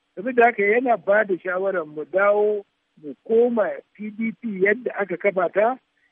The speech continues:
yadda ya kamata ta zama, da ka'idodinta, mu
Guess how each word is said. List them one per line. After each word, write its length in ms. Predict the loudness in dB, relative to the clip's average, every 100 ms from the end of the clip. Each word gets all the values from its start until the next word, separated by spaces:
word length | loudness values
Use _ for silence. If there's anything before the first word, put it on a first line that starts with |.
| -2
yadda 260 | 0 2 4
ya 160 | 4
kamata 460 | 2 -4 -4 -4 -6 -4
ta 80 | -2
zama, 400 | 2 2 2 -2 -6 _ _ _ _
da 80 | -10 0
ka'idodinta, 1300 | 2 2 -2 -2 2 2 0 -6 -2 -2 -2 -6 -16 _ _ _
mu 80 | -16